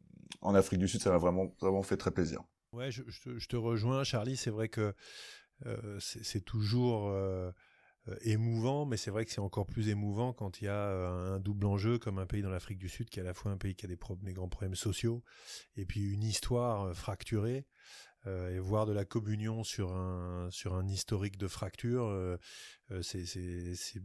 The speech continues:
Speaker 2: c'est une belle histoire supplémentaire. On va dire qu'il y a une couche supplémentaire quand c'est l'Afrique du Sud qui gagne comme ça. Euh, après, d'un point de vue strictement sportif, euh, m-, moi, mon, voilà,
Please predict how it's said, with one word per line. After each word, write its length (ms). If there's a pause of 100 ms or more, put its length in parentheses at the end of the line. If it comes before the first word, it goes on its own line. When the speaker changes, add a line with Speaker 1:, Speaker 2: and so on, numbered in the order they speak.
Speaker 2:
c'est 180
une 240
belle 180
histoire 300
supplémentaire. 720
On 20
va 60
dire 140
qu'il 140
y 20
a 40
une 60
couche 200
supplémentaire 540
quand 100
c'est 120
l'Afrique 260
du 100
Sud 220
qui 120
gagne 280
comme 180
ça. 300 (680)
Euh, 160
après, 220
d'un 140
point 160
de 60
vue 120
strictement 480
sportif, 640
euh, 360
m-, 60
moi, 360
mon, 420
voilà, 300